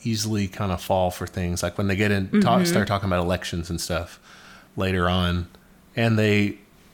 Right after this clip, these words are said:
Speaker 1: definitely repeatedly mention the, uh, "Oh, the likes of us"
Speaker 2: Yes.
Speaker 1: thing.
Speaker 2: Yes.
Speaker 1: Uh, but they don't really, in the graphic novel at least, spend as much time on, like,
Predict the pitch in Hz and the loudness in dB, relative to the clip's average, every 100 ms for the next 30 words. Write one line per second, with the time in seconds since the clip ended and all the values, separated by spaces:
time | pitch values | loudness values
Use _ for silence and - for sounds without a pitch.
0 | - 127 127 123 - 110 101 95 95 - | -14 -6 0 0 2 2 4 2 0 -2
1 | 110 - 104 98 95 90 90 95 90 - | -4 0 0 2 2 0 0 0 -2 -2
2 | 87 85 87 85 82 - 95 92 90 90 | -2 -2 -4 -6 -6 -4 -2 0 0 0
3 | 87 90 - 82 80 - - - - - | 0 -2 -4 -6 -6 -2 -2 -2 -10 -18
4 | - - - - 87 87 113 - - - | -20 -10 -4 -2 -2 -4 -6 -8 -12 -6
5 | 151 - - - - - _ _ - 98 | -6 -6 -12 -16 -20 -20 _ _ -16 -10
6 | 117 131 170 156 123 127 117 104 104 107 | -4 0 4 4 4 2 2 2 0 -2
7 | 98 90 120 117 107 98 98 92 90 92 | -2 0 -2 -2 -2 -2 -2 -4 -4 -4
8 | 92 - - - _ _ - - - - | -4 -4 -6 -10 _ _ -20 -20 -20 -20
9 | - - - 110 90 - 95 - 95 92 | -16 -10 -4 -2 -2 -2 -4 -2 -2 -2
10 | 90 87 82 | -2 0 -2